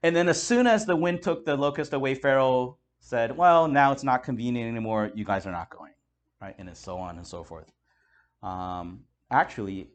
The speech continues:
as we read Exodus ten, think about the history of Israel in Judges. That's what they do also, right? When an enemy would come, they would say, "Lord, Lord, we're, we're being attacked. You know, come back to us. We, you know, forgive us. We're sorry."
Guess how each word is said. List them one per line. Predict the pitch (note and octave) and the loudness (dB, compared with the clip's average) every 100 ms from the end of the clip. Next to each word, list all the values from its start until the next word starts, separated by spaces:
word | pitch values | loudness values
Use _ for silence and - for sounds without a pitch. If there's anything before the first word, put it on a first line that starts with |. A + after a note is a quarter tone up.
| - | -8
as | G#2 G2+ G2 F#2+ G2 | -6 -4 -6 -8 -14
we | A2+ G#2+ G#2 | -12 -8 -6
read | A#2+ C#3+ G#2 - | -4 -2 -4 -6
Exodus | G#2 - G2 G2 - | -10 -10 -12 -12 -14
ten, | C#3 E3 F#2+ | -12 -10 -12
think | - C3+ | -12 -12
about | B2+ A2 A2+ | -8 -8 -8
the | |
history | G#2+ G#2 - G#2 | -12 -14 -12 -12
of | G2+ | -10
Israel | C#3 - D2 - | -12 -12 -18 -20
in | F#2 E2+ | -20 -12
Judges. | A#2 C#3 D3 B1 - _ _ _ _ _ _ - | -6 -6 -8 -20 -20 _ _ _ _ _ _ -8
That's | A#2+ C#3 | -8 -8
what | - | -10
they | - | -10
do | A2 G#3+ B2 - _ | -10 -10 -10 -14 _
also, | - E3+ - - _ _ _ _ | -8 -8 -8 -20 _ _ _ _
right? | - G#2 G#2 _ | -8 -8 -8 _
When | - G#2 | -12 -10
an | G#2 | -10
enemy | - D#3 F3+ A2+ | -6 -6 -6 -8
would | F#2+ F2+ | -8 -12
come, | - F2 F2 F2+ _ | -12 -12 -12 -18 _
they | - | -10
would | G#2 G2+ | -8 -8
say, | G#2 F2+ - - - _ | -10 -12 -16 -20 -20 _
"Lord, | A3 C#4 C4 | 2 4 4
Lord, | A3+ C#4 C4 F3 | 2 4 4 4
we're, | F#3+ | -4
we're | F#3 F#3+ | -4 -6
being | F#3+ B3 | -6 -6
attacked. | A3 - A#3 B3+ B3 | -6 0 2 2 0
You | E3+ | -6
know, | F#3 | -4
come | F3+ G#3 G#3+ | -4 -8 -4
back | - F#3+ | -4 -4
to | F#3+ | -10
us. | - | -10
We, | E3+ F3+ - | -12 -14 -16
you | G3 | -12
know, | F3 | -10
forgive | E3+ F#3 A3+ B3 | -10 -8 -6 -4
us. | D3 | -6
We're | D#3+ F3 | -8 -14
sorry." | - A#3+ D4+ C4+ G#3+ | -10 -8 -6 -8 -10